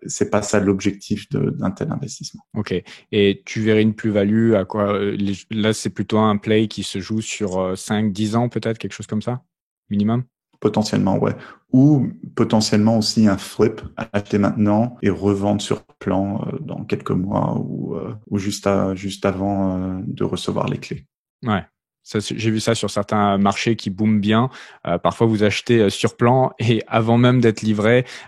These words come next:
Speaker 2: euh, le marché a tellement augmenté et il y a plus de, de produits à vendre, enfin de, d'appartements à vendre dans les immeubles les plus, euh, sollicités que vous pouvez revendre sur plan votre appartement. Ouais, ça arrive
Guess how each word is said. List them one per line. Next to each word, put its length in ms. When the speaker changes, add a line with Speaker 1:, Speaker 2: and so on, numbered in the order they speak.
Speaker 2:
euh, 100
le 100
marché 280
a 80
tellement 320
augmenté 540
et 200
il 60
y 80
a 40
plus 320
de, 380
de 160
produits 420
à 60
vendre, 180
enfin 140
de, 160
d'appartements 500
à 60
vendre 240
dans 120
les 200
immeubles 360
les 140
plus, 340
euh, 40
sollicités 580
que 80
vous 140
pouvez 240
revendre 640
sur 260
plan 220
votre 200
appartement. 500
Ouais, 80
ça 160
arrive 220